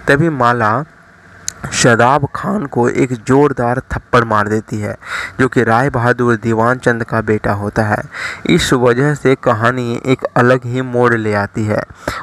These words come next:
उसको थप्पड़ मारने के बाद उसे बहुत ही ज़्यादा गुस्सा लगता है और वह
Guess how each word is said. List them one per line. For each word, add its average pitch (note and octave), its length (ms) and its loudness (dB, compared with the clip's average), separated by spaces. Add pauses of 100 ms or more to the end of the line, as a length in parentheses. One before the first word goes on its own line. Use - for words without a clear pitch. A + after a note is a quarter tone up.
उसको C#3+ 340 2
थप्पड़ C#3+ 440 0
मारने C3 320 2
के B2+ 120 0
बाद A#2 200 2
उसे C3+ 260 -6
बहुत A2+ 520 -6
ही C3 40 -4
ज़्यादा A#2 240 4
गुस्सा A2+ 340 0
लगता A2 340 0
है A2+ 140 2 (120)
और G#2+ 380 2 (320)
वह C#3+ 160 0